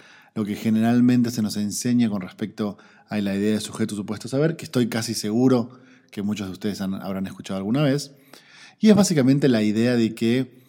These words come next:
sujeto supuesto saber significaría, según, eh,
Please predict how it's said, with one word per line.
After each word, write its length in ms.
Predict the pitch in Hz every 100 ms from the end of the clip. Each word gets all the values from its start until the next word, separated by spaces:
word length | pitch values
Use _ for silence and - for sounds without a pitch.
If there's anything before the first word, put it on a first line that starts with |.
| -
sujeto 400 | - - - 170
supuesto 400 | 151 127 127 127
saber 320 | - 113 117 123
significaría, 960 | 127 120 110 - 107 104 120 127 127
según, 720 | 123 - 95 101 104 101 95 -
eh, 340 | 92 90 90